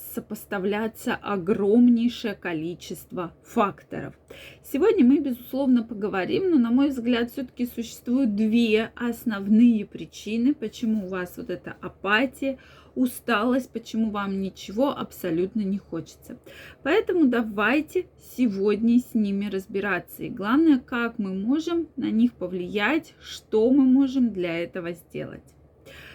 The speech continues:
Друзья мои, подписаны ли вы на мой Telegram-канал? Если вы еще не подписаны, то первая ссылочка в описании. Переходите, подписывайтесь. И как раз прямо в эти дни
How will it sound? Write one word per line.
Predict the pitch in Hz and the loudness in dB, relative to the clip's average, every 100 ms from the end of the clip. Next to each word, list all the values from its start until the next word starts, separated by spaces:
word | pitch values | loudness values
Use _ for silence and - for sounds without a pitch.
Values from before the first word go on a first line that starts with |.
| - - - | -20 -14 2
Друзья | 339 320 302 | 4 6 4
мои, | 208 190 | 4 -2
подписаны | 220 240 - 247 330 330 311 294 | -4 -4 -2 0 0 0 2 4
ли | 254 | 4
вы | 202 240 | 2 4
на | 254 | 4
мой | 226 214 240 | 4 0 -2
Telegram-канал? | 247 202 - 208 214 190 185 175 - - - - - - | -4 -8 -6 -6 -4 -6 -6 -8 -10 -16 -20 -20 -16 -8
Если | 202 196 226 294 - 277 233 | -4 2 4 4 0 -4 -2
вы | 214 | 0
еще | 262 269 - 254 254 | 2 0 0 2 6
не | 247 | 6
подписаны, | 233 208 - 190 190 - 185 196 214 - _ _ _ | 2 -6 -8 -10 -10 -8 -8 -6 -8 -12 _ _ _
то | 233 | 0
первая | 233 240 285 339 262 | 2 4 4 4 0
ссылочка | - 254 269 - - | 0 0 0 -2 -6
в | 214 | -6
описании. | 214 - - 196 180 180 208 240 - - - - | -8 -12 -6 -6 -4 -4 -6 -6 -16 -20 -20 -4
Переходите, | 254 240 247 269 294 262 | -2 2 2 2 2 0
подписывайтесь. | 240 233 214 208 196 202 - 233 240 247 - | -2 -4 -8 -6 -6 -6 -4 -8 -8 -14 -4
И | 247 240 | -2 0
как | 226 214 - | 0 -2 -2
раз | 220 233 240 | 0 0 -2
прямо | - 233 226 233 240 220 202 | -6 -2 2 2 2 0 -2
в | |
эти | 208 208 - 170 | -4 -4 -8 -14
дни | 175 208 262 330 | -6 2 4 4